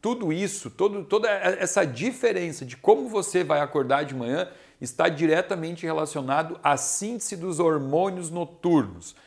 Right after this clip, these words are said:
E especificamente aqui, então, da melatonina, que tem essa relação direta com a qualidade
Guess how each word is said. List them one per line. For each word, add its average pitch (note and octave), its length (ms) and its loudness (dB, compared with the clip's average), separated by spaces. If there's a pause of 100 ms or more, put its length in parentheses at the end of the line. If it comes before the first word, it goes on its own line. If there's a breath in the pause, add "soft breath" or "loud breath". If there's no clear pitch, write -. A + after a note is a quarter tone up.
(140)
E E3 200 0
especificamente E3 1000 -2
aqui, C3 180 -12
então, C3+ 460 0 (380 loud breath)
da A2+ 200 4
melatonina, C3 680 -4
que C3 80 -20
tem C3 380 -8
essa A#2+ 680 -2 (200 loud breath)
relação C#3+ 680 0
direta C3+ 640 -2 (200 loud breath)
com - 100 -4
a B2+ 80 2
qualidade A2+ 760 0